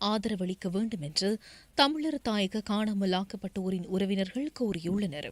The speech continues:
வவுனியாவில் இன்று மூவாயிரத்து இருநூற்று முப்பத்தேழாவது நாளாக தொடரும் தமது சுழற்சி முறை உணவு தவிர்ப்பு போராட்டத்தின் போதே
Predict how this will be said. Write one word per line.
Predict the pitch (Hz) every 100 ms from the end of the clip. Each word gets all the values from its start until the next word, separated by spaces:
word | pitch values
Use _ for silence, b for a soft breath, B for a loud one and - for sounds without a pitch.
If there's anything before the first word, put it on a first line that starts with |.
| - - - B B 220 B
வவுனியாவில் | 190 185 180 170 175 202 -
இன்று | 185 175 185 233 269
மூவாயிரத்து | 202 202 208 196 180 175 170 240
இருநூற்று | 233 202 196 196 208
முப்பத்தேழாவது | 185 196 185 208 214 185 185 190
நாளாக | 180 185 180 180
தொடரும் | 190 208 202 - - B B B
தமது | - 185 170 175
சுழற்சி | - 220 190 -
முறை | 180 180 226 -
உணவு | 214 220 208
தவிர்ப்பு | 185 175 - 180
போராட்டத்தின் | 180 185 175 170 - 185
போதே | 208 180 180 214